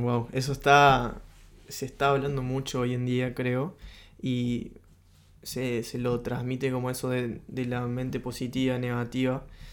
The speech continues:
y, bueno, yo s-, sin duda soy bastante de auto boicotearme, y por lo general, no sé,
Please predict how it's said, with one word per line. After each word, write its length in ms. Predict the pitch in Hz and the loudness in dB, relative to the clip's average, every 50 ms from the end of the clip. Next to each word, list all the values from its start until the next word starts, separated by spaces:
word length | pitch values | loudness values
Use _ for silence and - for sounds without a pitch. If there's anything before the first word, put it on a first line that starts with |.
| - - - - - - - | -20 -20 -20 -20 -20 -12 -6
y, 680 | - 131 127 123 123 123 120 120 117 117 117 117 113 - - - - - - - - - - - - - - | -2 -2 0 2 2 2 2 2 0 -2 -2 -4 -6 -8 -10 -14 -18 -20 -20 -20 -20 -20 -20 -20 -20 -16 -4
bueno, 220 | - 131 131 127 123 | 0 2 2 2 2
yo 160 | 123 143 151 | 2 2 2
s-, 180 | 151 - - - - - - - - | 2 0 -6 -12 -20 -20 -20 -20 -12
sin 280 | - - - 143 139 135 | -10 -6 -2 0 0 2
duda 220 | 131 139 143 143 | 4 6 4 4
soy 420 | 143 - - 131 135 131 131 117 - - - - - | 4 4 2 4 4 4 2 0 -2 -8 -18 -20 -14
bastante 640 | - - 120 120 - - - - 143 151 147 135 135 | -8 -6 -6 -6 -6 -6 -2 0 0 0 2 2 2
de 140 | 131 127 | 2 4
auto 280 | 127 127 135 131 131 135 | 2 2 0 0 0 -2
boicotearme, 800 | 127 127 127 123 - 123 123 120 - 131 135 135 139 147 170 190 - - | 0 0 -2 -2 0 -2 -2 0 0 0 0 0 -2 -4 -6 -6 -10 -8
y 260 | - 131 127 123 123 | -4 -4 -2 -2 -4
por 180 | 120 - 123 120 | -4 -2 -2 0
lo 120 | 123 120 | 0 0
general, 800 | 120 - - 135 123 123 123 127 127 139 143 151 170 175 175 - - - - - - | -2 -2 -4 -4 -2 0 0 2 2 4 4 4 2 0 -2 -6 -14 -18 -18 -16 -10
no 140 | - 131 131 | -6 -6 -4
sé, 280 | - - 127 117 - | -4 -4 -6 -8 -8